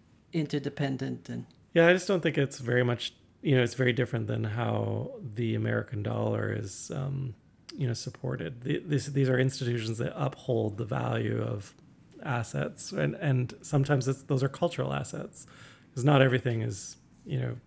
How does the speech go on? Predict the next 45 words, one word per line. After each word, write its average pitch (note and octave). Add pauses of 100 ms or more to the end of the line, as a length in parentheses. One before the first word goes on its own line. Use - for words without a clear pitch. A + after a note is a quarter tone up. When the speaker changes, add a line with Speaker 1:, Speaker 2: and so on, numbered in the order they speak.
(260)
Speaker 2:
necessarily, A#2
Speaker 1:
Yeah. G#2 (1000)
Speaker 2:
uh, B2
finance. B2+
It's C#3
a, - (100)
there C3+
are A#2+
different A#2
types -
of C3+
capital. B2+
There's A#2
social A#2+
capital, B2
there's A#2+
political A#2
capital, B2
as A2+
we've A#2+
been A2
talking A#2+
about. C#3+
And C#3+
all C#3
of C#3+
those D3+
forms B2+
of A#2
power, C3+
though, A#2
need A2+
to A#2
be A2+
upheld. A2+
And A2+
so A#2+
we A#2+
invest A2+
our A#2
time, D#3+
we D3
invest C3+
our C3+
money, C3+